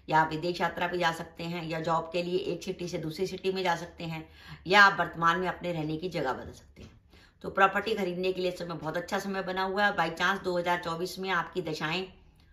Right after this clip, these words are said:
गुरु की, मंगल की या शुक्र की दशा, अंतर्दशा चल रही होगी, तो property खरीदने के लिए बहुत अच्छा समय है।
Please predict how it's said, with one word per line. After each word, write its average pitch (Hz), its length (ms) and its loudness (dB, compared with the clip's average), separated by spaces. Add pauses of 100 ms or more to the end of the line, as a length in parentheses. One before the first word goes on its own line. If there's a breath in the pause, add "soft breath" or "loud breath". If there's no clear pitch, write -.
(380 soft breath)
गुरु 185 300 2
की, 220 240 -4 (160)
मंगल 175 320 0
की 190 140 -6
या 190 120 2
शुक्र 185 280 -6
की 185 200 -6
दशा, 170 280 -2
अंतर्दशा 170 480 -4
चल 156 180 -10
रही 175 140 -6
होगी, 202 340 -4 (400 loud breath)
तो 185 80 -4
property 180 400 -2
खरीदने 165 360 -6
के 170 80 -8
लिए 185 120 -2
बहुत 147 200 -8
अच्छा 147 220 -10
समय 127 220 -10
है। - 280 -16